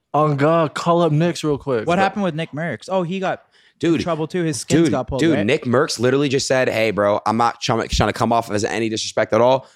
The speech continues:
Speaker 3: but leave the kids out of it." Let my, I wanna, I'm a father. I wanna teach my kids what I wanna teach my kids. You know what I mean? Like, and that's respectable. But how are you gonna take his Call of Duty skin out of the game? And then you got motherfuckers like Hassan. "Oh, he's a bigot." Shut up.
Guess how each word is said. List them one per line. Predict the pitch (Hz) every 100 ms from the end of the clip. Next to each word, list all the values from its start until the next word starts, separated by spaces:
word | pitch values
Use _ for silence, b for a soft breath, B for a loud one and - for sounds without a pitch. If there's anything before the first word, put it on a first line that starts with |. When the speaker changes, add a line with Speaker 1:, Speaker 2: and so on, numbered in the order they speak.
| b
Speaker 3:
but | 107
leave | 127 123
the | 110
kids | 127 95
out | 98 87
of | 73
it." | - _ _ _ -
Let | 131 151
my, | -
I | 139
wanna, | 147
I'm | 120 139
a | 135
father. | 135 139 147
I | 123
wanna | 120
teach | - 127 127
my | 107
kids | 107 - 92
what | 98
I | 98
wanna | 92
teach | 101 101
my | 82
kids. | - 95 76 -
You | 110
know |
what | 110
I |
mean? | 120 123
Like, | 113 B B B B
and | -
that's | 185 196 180
respectable. | 185 - 226 - 180 151 101 B B
But | 170
how | 151
are | 202
you | 196
gonna | 202
take | - 185
his | 156 -
Call | - 165 175
of |
Duty | 143 170
skin | 143 151
out | 135
of | 110
the |
game? | 95 104 95 110 B B
And | 147
then |
you | 180
got | 156
motherfuckers | 160 151 160 151 139
like |
Hassan. | 110 - 139 131 120 -
"Oh, | 208 190 185
he's | 175
a | 165
bigot." | 170 180 147 135 - _ -
Shut | - 339 -
up. | 101 82